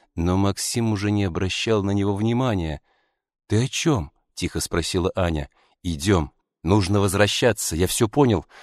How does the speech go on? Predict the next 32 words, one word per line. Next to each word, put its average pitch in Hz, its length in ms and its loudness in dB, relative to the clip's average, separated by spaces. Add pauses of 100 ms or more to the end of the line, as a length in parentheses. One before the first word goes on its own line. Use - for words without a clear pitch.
(180)
По 110 140 4
берегу 110 480 2
до 104 160 0
конца 120 640 0
пройдемся 98 640 0
в 95 60 -4
другой 120 400 2
раз". 92 340 -2 (380)
Они 95 180 0
устремились 95 540 -2
назад 98 380 -2
к 78 40 -10
гостевому 95 520 -2
дому. 117 360 2 (240)
Тетради 135 440 2
и 135 180 2
ноутбук 135 540 2
были 131 180 2
у 123 120 0
Максима 113 420 2
с - 40 -2
собой, 127 420 2
и 92 120 -2
они 101 220 2
с - 160 -2
Аней 117 240 2
вполне 107 440 0
могли 101 360 2
уединиться 107 720 0
где-нибудь 85 360 0
в - 80 -12
кафе, 104 380 0